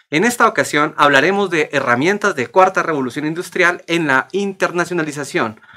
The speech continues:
Para ello estamos con Pedro Fernández, vicepresidente de Innovación e Inteligencia de ProColombia, quien nos hablará acerca de las tecnologías cuatro punto cero y el comercio mundial.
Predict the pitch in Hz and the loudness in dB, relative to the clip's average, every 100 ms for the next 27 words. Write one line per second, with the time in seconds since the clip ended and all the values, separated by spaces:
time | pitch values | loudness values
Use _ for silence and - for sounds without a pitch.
0 | - - 165 190 202 180 170 165 135 117 | -8 0 4 4 2 0 -2 -2 -6 -2
1 | 156 165 170 175 165 143 147 156 - 143 | -2 -2 -4 -2 -2 -2 -4 -8 -10 -8
2 | 131 135 139 151 165 165 135 113 113 - | -6 -6 -4 -4 -4 -4 -2 -2 -4 -4
3 | 147 - 131 120 110 107 143 151 165 156 | -4 -4 -6 -4 -6 -6 -6 -4 -2 -2
4 | 131 - 123 117 113 139 123 90 - - | -2 -4 -6 -4 -4 -4 -4 -8 -14 -20
5 | - - _ - 226 214 220 202 190 160 | -20 -20 _ -4 0 2 2 4 4 2
6 | 160 160 175 175 170 180 180 175 180 160 | -2 -2 0 0 -2 -2 -2 0 -2 -2
7 | 175 170 170 185 190 185 180 185 - 190 | -4 -6 -6 -6 -4 -2 -2 -4 -6 0
8 | 190 170 135 120 123 - 139 131 180 151 | 0 0 -4 -2 -2 -2 -4 0 2 0